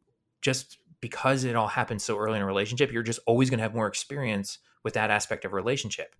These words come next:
right? I mean, it, it's only gonna be a few relationships perhaps where you have the experience of what a relationship looks like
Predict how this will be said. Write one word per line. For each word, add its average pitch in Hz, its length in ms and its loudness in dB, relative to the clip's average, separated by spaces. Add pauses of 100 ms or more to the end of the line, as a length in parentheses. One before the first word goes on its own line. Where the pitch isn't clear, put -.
(420)
right? 107 160 0
I 107 80 -6
mean, 107 160 -2
it, 110 240 -6
it's - 360 -6
only 127 160 4
gonna 120 120 4
be 110 320 -2
a 104 60 -4
few 160 240 0
relationships 110 480 0
perhaps 98 360 0
where 110 80 -4
you 104 40 -2
have 104 100 -4
the 101 60 -4
experience 107 420 -4
of 98 100 0
what 110 140 8
a 107 40 4
relationship 104 420 0
looks 104 220 -4
like 104 260 -4